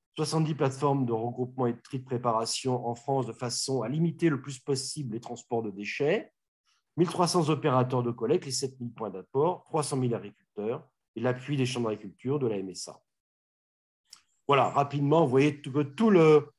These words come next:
toute la France, les opérateurs de collecte, les sept mille points d'app-, d'apport, vous voyez les petits, les, tous les petits points verts, euh, euh,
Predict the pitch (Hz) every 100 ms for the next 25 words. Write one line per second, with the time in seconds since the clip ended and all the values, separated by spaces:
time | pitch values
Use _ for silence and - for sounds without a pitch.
0 | _ _ 202 208 185 170 180 170 131 147
1 | 135 143 156 143 135 147 127 127 120 147
2 | 190 127 127 151 - 135 - 120 110 -
3 | - 113 110 147 208 - _ _ _ _
4 | - 139 143 131 127 139 120 120 - 156
5 | 147 - 139 139 131 123 139 156 180 127
6 | 120 120 117 110 - - - - 113